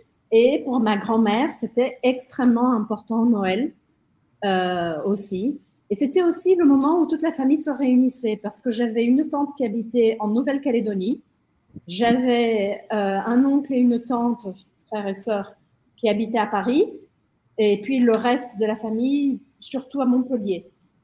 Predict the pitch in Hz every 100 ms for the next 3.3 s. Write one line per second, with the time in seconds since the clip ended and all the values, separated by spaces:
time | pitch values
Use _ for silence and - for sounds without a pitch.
0 | _ _ - 247 311 262 302 320 381 349
1 | 320 302 320 302 269 247 254 269 247 240
2 | 302 285 285 269 247 247 240 233 226 214
3 | - 202